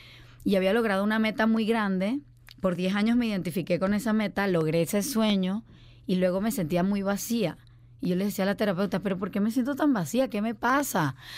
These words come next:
Y ella, "Es que, es que tu identidad la, la, la ataste a una meta,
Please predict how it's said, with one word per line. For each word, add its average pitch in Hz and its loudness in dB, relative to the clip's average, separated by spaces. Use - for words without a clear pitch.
Y 180 0
ella, 151 -2
"Es - -6
que, 226 -2
es - -6
que 214 -4
tu 226 0
identidad 180 0
la, 208 -2
la, 165 0
la 170 0
ataste 175 -4
a 202 2
una 190 0
meta, 190 -4